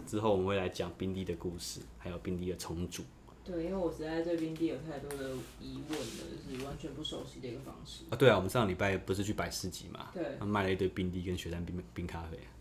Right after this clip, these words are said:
Speaker 2: 哎，真的哎，市集都还没开始，然后其他摊的就来问我们说：“哎，你们有没有冰咖啡？”
Speaker 1: 有没有冰滴咖啡？他们，他们已经看到我们拿出来，他们就：“啊，
Speaker 2: 对。
Speaker 1: 我要先预购。”
Speaker 2: 真的。<laughs>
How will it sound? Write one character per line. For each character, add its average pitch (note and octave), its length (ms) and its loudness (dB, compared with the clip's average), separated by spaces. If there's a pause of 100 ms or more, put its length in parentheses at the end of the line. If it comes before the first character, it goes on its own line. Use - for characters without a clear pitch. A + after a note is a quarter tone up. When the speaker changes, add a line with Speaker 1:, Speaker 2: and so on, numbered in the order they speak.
(240)
Speaker 2:
哎， G#3+ 140 -6
真 D4 200 -8
的 B3+ 180 2
哎， D#3+ 140 2
市 D#4 200 -2
集 G#3+ 120 -4
都 A#3 80 4
还 A3 80 4
没 F#3+ 120 2
开 G#3 180 0
始， G#3+ 160 -2
然 E3 120 0
后 F#3+ 100 2
其 E3+ 120 -2
他 F3+ 120 2
摊 F#3 160 -2
的 F3 120 -2
就 E3+ 100 0
来 E3 80 2
问 E3 100 4
我 D3 100 0
们 C3+ 80 -8
说 C3+ 200 -8
：“哎， C#3+ 140 -6
你 C3+ 60 -8
们 C3+ 100 -8
有 C3+ 60 -10
没 C#3 60 -8
有 C#3+ 80 -6
冰 C3+ 140 -8
咖 B2+ 200 -6
啡？” G2+ 260 -10 (160)
Speaker 1:
有 G2 80 -2
没 F#2+ 60 4
有 F2 60 2
冰 F#2+ 160 4
滴 F#2 140 2
咖 F#2 80 2
啡？ G2 80 2
他 C#3 100 12
们， C3+ 160 10
他 D#3 80 12
们 D#3+ 80 12
已 B2 40 8
经 A2 100 4
看 A#2+ 220 8
到 A#2 140 12
我 G#2+ 40 10
们 G2+ 100 4
拿 G2 160 6
出 A2 140 2
来， G#2+ 80 6
他 G#2+ 60 6
们 A2+ 100 6
就 C#3+ 40 4
：“啊， C3 140 2
Speaker 2:
对。 A3 80 0 (220)
Speaker 1:
我 G2 80 -2
要 G2 80 2
先 G2 140 0
预 F#2 100 2
购。” E2+ 180 -2 (760)
Speaker 2:
真 G#3 280 2
的。 D#3 200 6 (280)
<laughs> C3 800 4